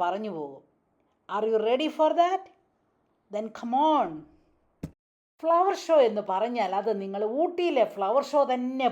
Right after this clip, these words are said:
പോയെന്ന് കാണണം. ഇത്രയും ഭംഗിയുള്ള ഒരു ഫ്ലവർ ഷോ ഞാൻ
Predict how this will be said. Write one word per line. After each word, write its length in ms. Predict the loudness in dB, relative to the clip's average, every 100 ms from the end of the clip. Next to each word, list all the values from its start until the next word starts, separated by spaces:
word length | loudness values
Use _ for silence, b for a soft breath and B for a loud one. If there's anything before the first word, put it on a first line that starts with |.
| 2
പോയെന്ന് 340 | 2 2 0 -4
കാണണം. 480 | -2 0 0 -4 -8 -18 _ _ _ -20 -20
ഇത്രയും 560 | _ _ 0 2 2 -2
ഭംഗിയുള്ള 420 | -4 -2 -2 2 2
ഒരു 80 | 2 -4
ഫ്ലവർ 260 | -4 -4 -6
ഷോ 100 | -8 -8
ഞാൻ 100 | -8